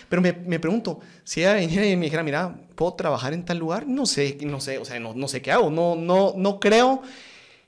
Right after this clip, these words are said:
que lo pueda leer desde algo en donde vivo, porque sencillamente ya no estaba para cuando ocurrió,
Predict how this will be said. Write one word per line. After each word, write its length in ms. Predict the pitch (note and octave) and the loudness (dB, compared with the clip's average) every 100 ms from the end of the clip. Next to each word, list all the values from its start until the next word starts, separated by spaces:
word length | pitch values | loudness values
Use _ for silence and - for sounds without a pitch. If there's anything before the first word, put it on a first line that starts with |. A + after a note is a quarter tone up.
| _ _ | _ _
que 480 | - E3 D#3+ D3+ D3 | 2 6 6 6 4
lo 200 | D3+ C#3 | 2 2
pueda 260 | C#3+ E3+ G3+ | 6 8 8
leer 460 | F3 D3 D#3+ G#3 | 6 6 8 6
desde 320 | G#3+ F#3+ D#3+ C3 | 6 4 4 4
algo 320 | D#3 G3 G3 | 4 2 2
en 80 | E3+ | 2
donde 220 | D3 A#2+ | 0 2
vivo, 260 | C#3+ C4+ A3+ | 2 0 0
porque 160 | D#3+ | -2
sencillamente 760 | C3+ B2+ A#2+ D3+ E3 F#3 A3+ B2+ | -2 -4 0 0 0 -2 -2 -2
ya 120 | D3+ | 0
no 120 | F3 | 0
estaba 600 | E3 F3 G3 F#3 D#3+ C#3+ - | 0 4 6 6 4 0 0
para 220 | D3 B2+ | 2 4
cuando 300 | C#3 C3 B2 | 2 0 0
ocurrió, 840 | B2 A#2+ B2+ C#3 C#3 B2+ D#3+ A3+ | 0 0 -4 -10 -8 -4 -2 -2